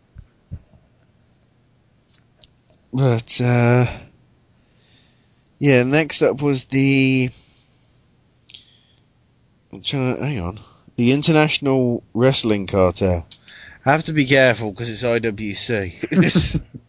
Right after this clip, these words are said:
wanted to get the right one. Once again here, Derek Sabato was ref. And it was Logan Schutt versus the champion Don McChesney for the title,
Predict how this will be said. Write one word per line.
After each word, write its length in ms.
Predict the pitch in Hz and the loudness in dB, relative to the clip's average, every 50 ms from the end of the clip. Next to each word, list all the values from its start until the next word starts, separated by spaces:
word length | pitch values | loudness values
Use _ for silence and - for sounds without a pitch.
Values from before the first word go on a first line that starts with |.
| _ _ _ _ _ _ _ _ _ _ _ _ _ _ _ _ _ _ _ _ _ _ _ | _ _ _ _ _ _ _ _ _ _ _ _ _ _ _ _ _ _ _ _ _ _ _
wanted 280 | - 113 127 143 143 131 127 | -6 -2 -2 -2 0 0 0
to 60 | 135 | 2
get 160 | 135 139 123 | 4 4 4
the 80 | 110 127 | 2 2
right 200 | 127 123 120 107 | 2 2 2 2
one. 380 | 117 120 113 107 101 98 98 98 _ _ _ _ _ _ _ _ _ _ | 0 0 0 -2 -2 -4 -8 -14 _ _ _ _ _ _ _ _ _ _
Once 280 | - 156 180 196 180 208 | 0 0 2 2 0 -2
again 340 | 175 160 185 190 180 160 | 2 4 4 4 4 4
here, 300 | 147 151 139 135 131 127 | 2 0 2 2 2 2
Derek 240 | 123 127 131 143 131 | 4 2 2 2 0
Sabato 400 | - 123 117 139 139 - 131 117 110 | -2 -2 -2 0 0 0 0 -2 -4
was 100 | 104 110 | -4 -4
ref. 340 | 113 113 110 101 95 - - _ _ _ _ _ _ _ _ _ _ _ _ _ _ _ _ _ _ _ _ _ _ _ - - - | -2 0 0 0 -2 -6 -12 _ _ _ _ _ _ _ _ _ _ _ _ _ _ _ _ _ _ _ _ _ _ _ -20 -16 -10
And 540 | 82 104 123 123 123 123 123 123 123 123 127 | -6 -2 0 0 2 2 0 0 0 0 -2
it 120 | 120 - | -2 0
was 580 | 107 127 123 120 117 117 120 113 110 - - - _ _ _ _ _ _ _ _ _ _ _ - | -2 -2 -2 0 0 0 -2 -2 -6 -8 -12 -14 _ _ _ _ _ _ _ _ _ _ _ -8
Logan 480 | - 120 127 139 147 147 147 147 143 131 | -2 2 2 2 2 0 -2 -6 -6 -6
Schutt 380 | - - - 143 131 123 - | -6 -4 -2 0 0 -2 -2
versus 540 | - 98 110 123 120 120 123 120 123 117 110 | -4 -6 -2 2 2 2 2 2 -2 -4 -6
the 80 | 113 110 | -6 -4
champion 580 | 113 - 139 135 135 135 127 123 120 117 113 110 | -2 0 2 2 0 0 -2 -4 -4 -4 -2 0
Don 360 | 117 113 120 123 120 120 113 | 0 0 0 0 -2 -6 -8
McChesney 640 | - - - - 123 123 120 113 110 101 95 95 90 | -6 -4 0 2 2 2 2 0 -2 -6 -6 -6 -6
for 400 | - - - - 123 147 160 151 | -8 -6 0 4 4 6 6 4
the 100 | 127 120 | 4 0
title, 560 | - - 135 135 139 120 - - 90 92 90 | 0 2 4 4 4 4 2 -2 -6 -8 -8